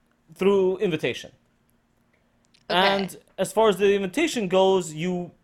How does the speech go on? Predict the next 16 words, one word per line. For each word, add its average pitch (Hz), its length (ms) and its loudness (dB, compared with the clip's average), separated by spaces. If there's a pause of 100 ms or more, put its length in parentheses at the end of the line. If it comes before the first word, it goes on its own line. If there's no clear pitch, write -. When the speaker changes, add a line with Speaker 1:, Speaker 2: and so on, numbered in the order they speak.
Speaker 1:
pretty 214 200 2
much 208 220 0
only 202 280 0
ever 180 140 0
get 165 180 2
invited 190 420 0
to 175 80 -6
the 165 60 -8
Bohemian 165 380 -6
Grove 156 300 4
if 156 160 -4
you're 151 180 2
really 165 480 -2
rich, 131 540 -4 (600)
really 175 500 4
powerful. 113 640 -4